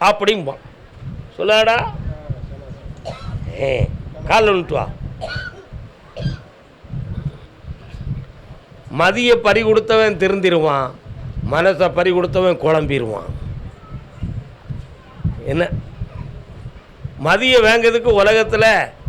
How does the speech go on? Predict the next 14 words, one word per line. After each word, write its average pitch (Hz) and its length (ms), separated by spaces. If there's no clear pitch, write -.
வேர்ல்டு 226 360
மார்க்கெட்ல 202 880
இன்டெலிஜென்ட் 220 560
டிபார்ட்மெண்ட், 208 720
ஐ 214 260
டி 233 120
டிபார்ட்மெண்ட் 208 760
எல்லாம் 202 260
இருக்கு. 151 360
நம்ம 180 200
அறிவை 202 300
வாங்கிறதுக்கு 160 420
இருக்கா 180 280
இல்லையா? 220 360